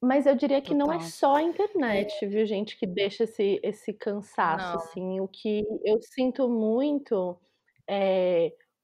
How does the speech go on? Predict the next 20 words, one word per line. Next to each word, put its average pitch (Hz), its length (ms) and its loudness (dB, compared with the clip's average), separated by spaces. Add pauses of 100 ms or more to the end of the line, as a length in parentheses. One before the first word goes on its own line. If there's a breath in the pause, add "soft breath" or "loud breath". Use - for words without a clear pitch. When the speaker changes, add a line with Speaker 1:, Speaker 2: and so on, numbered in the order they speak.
Speaker 1:
uma 202 640 -2
autocobrança 202 1400 0 (380)
que 220 520 -2 (220)
foi 320 240 4
isso, 370 160 0
eu 202 140 2
inventei. 208 1080 -2
É, 170 560 -4 (140)
é, 170 300 -8
tem, 180 280 -6 (260)
eu, 151 180 -8 (200)
esquizofrênica, 214 1400 0
coloquei 214 460 2
alguém 202 380 -2
me 202 140 -4
cobrando 196 540 -4
o - 20 -10
tempo 208 280 -8
inteiro 220 460 0 (440 loud breath)
e 208 240 -4